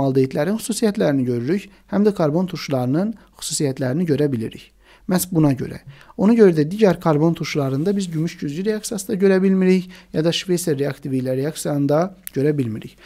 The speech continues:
Bu arada bu birləşmənin amoniakda məhlulu Şveyser reaktividir. A, bu birləşmənin, yəni gümüş bir oksidin amoniakda məhlulu isə adlandırılır Tollens reaktivi. O adlar da oradan gəlir. Davam eləyirik. Qarışqa turşusu dedik ki,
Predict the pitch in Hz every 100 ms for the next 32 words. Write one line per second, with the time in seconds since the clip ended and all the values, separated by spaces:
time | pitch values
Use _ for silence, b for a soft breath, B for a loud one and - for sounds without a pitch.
0 | B B - 170 175 180 175 196 175 170
1 | 160 170 - 156 160 160 143 143 139 -
2 | 143 139 135 131 120 135 147 180 165 175
3 | 175 190 180 202 208 B B B 165 156
4 | 151 165 175 135 127 - 131 165 175 135
5 | 131 143 160 - 160 143 - 147 139 139
6 | 139 131 135 135 131 147 180 180 196 196
7 | - - - _ _ _ _ _ - -
8 | 143 143 139 143 156 190 196 B B -
9 | 165 135 127 131 123 - 156 175 220 147
10 | 139 139 147 175 135 135 156 147 120 -
11 | - 135 - B B B B B B B
12 | B 180 254 240 160 147 196 - 196 196
13 | 269 262 214 - 240 240 - 175 180 196
14 | - 175 214